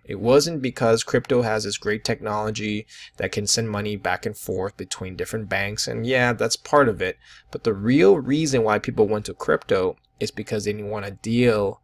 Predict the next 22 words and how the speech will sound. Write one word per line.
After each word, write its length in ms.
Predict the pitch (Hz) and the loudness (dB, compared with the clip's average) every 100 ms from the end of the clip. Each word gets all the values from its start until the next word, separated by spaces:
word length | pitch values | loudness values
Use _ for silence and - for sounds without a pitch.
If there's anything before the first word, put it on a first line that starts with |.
| _ | _
with 120 | 101 | -10
fiat, 560 | - - 156 120 98 - | -8 -4 2 2 0 -8
and 140 | 104 | -12
fiat 440 | - - 139 110 101 | -10 2 4 4 2
has 200 | 98 101 | -2 -2
this 140 | 87 | -6
inherent 360 | 98 104 98 - | -8 -6 -6 -2
problem 460 | 117 127 101 101 | 4 4 4 -2
being 220 | 98 101 | -4 -6
manipulated 760 | 98 101 120 160 120 87 87 - | -8 -4 -4 0 0 2 0 -4
by 200 | 101 98 | -4 -4
a 80 | 98 | -2
central 360 | - 104 - | -4 -4 -8
governing 420 | 98 98 98 92 107 | -8 -8 -8 -12 0
body, 380 | 120 127 107 | 6 6 6
specifically 960 | - - - - 147 151 123 87 95 107 - - - - | 0 -2 0 2 4 4 0 -4 -10 -12 -14 -20 -20 -8
a, 100 | 110 104 | -8 -6
a 40 | 110 | 0
government. 500 | 131 156 127 82 - _ _ - - - - - | 4 6 4 0 -8 _ _ -18 -18 -18 -20 -6
And 340 | 123 120 117 - | 0 2 2 0
also, 600 | - 127 196 - 135 - | 0 2 2 8 8 8
crypto, 640 | - 151 - 117 113 110 | 6 2 6 8 8 6